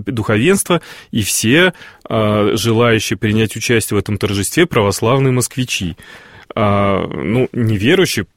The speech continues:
почему есть, почему нет? Если они придут, будем рады видеть всех,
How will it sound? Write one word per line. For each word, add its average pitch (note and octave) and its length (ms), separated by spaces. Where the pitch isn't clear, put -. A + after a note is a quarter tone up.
почему B2 300
есть, G2 280
почему A#2 280
нет? C#3+ 240
Если G#2+ 240
они A2 140
придут, G#2 440
будем G2 380
рады A2+ 300
видеть G2 600
всех, - 400